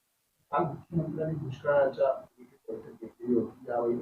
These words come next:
आठ पैकी सहा, अ, जे पालकमंत्री आहेत, ते गैरहजर दिसून आले होते. काही वेळी मेसेज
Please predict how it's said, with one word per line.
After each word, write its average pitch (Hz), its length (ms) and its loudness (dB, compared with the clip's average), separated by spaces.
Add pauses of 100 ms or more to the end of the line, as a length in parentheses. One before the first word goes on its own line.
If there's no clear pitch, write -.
(140)
आठ 107 160 -2
पैकी - 320 -14 (220)
सहा, - 300 2 (460)
अ, 113 160 2
जे 123 160 -2
पालकमंत्री 123 680 -4
आहेत, 113 120 -2
ते - 220 -6
गैरहजर 117 400 2
दिसून - 480 -12
आले 117 100 -4
होते. - 220 -10
काही 120 240 -4
वेळी 127 180 2
मेसेज - 320 -6